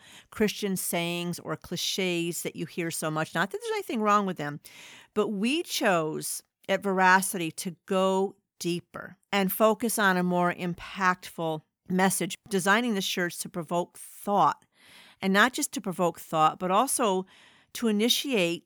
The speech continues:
gospel conversations, right? And along with initiating gospel conversations, we can encourage our brothers and sisters in Christ and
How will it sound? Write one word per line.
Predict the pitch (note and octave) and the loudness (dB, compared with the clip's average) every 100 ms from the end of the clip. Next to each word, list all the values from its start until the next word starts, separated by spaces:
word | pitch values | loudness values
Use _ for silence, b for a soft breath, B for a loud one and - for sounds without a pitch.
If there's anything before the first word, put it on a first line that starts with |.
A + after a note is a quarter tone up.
| - | -2
gospel | G3+ G3+ G#3 - | 6 8 6 -2
conversations, | A3+ G3 E3 C#3 C#3 - C#3 - - - - | -4 -4 -6 -6 -10 -8 -10 -10 -14 -14 -12
right? | - F3 G#3+ _ _ - | -4 -4 -4 _ _ -2
And | G#3 | 0
along | G#3 A3 B3 | 6 6 6
with | G3+ | 2
initiating | G3 G3+ - A3 G3+ | 0 0 -2 -2 0
gospel | F3+ F3 F#3 G3+ | 4 4 4 -2
conversations, | F#3 F#3 E3+ E3+ - E3 - D3+ D3 - - - | -8 -6 -6 -6 -6 -6 -8 -10 -6 -6 -8 -10
we | F3+ | -12
can | - D#3+ D3 C#3+ _ - | -10 -10 -10 -14 _ -6
encourage | F3+ - G#3 G3 | -6 0 2 4
our | F#3 | 2
brothers | D#3+ E3+ F3 E3+ | 2 0 0 -6
and | E3 | -8
sisters | - F3+ - D#3 | -8 -10 -10 -10
in | D3 | -12
Christ | - G#3+ G#3+ B3 - - _ b b b b b b b b | -8 -4 -4 -6 -12 -14 _ b b b b b b b b
and | - | -6